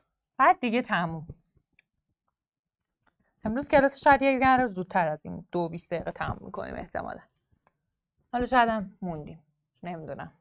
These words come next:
یکم بمونید ببینیم چی می‌شه. فکر کنم کلاس داشتید امروز، آره؟ یه-، یکی از بچه‌ها دیشب بهم گفت "خانم عباسی فردا خسته ایم، کلاس داریم."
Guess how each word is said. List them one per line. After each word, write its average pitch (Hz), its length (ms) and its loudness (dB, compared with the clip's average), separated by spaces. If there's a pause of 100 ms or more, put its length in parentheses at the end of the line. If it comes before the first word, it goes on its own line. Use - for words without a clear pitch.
(1120)
یکم 202 320 -6
بمونید 190 460 -4
ببینیم 175 380 -6
چی - 160 -18
می‌شه. - 300 -20 (680)
فکر - 80 -20
کنم 381 260 4
کلاس 226 440 2
داشتید 180 400 -6
امروز، 180 300 -8
آره؟ 240 480 -2 (360)
یه-، 208 40 -10 (200)
یکی 226 240 -2
از 220 100 -4
بچه‌ها 196 320 -2
دیشب 208 180 -2
بهم 202 160 -4
گفت 202 140 -10
"خانم 175 160 -4
عباسی 165 300 -10
فردا 180 260 -4
خسته - 420 -4
ایم، 165 160 -12
کلاس - 380 -10
داریم." - 200 -12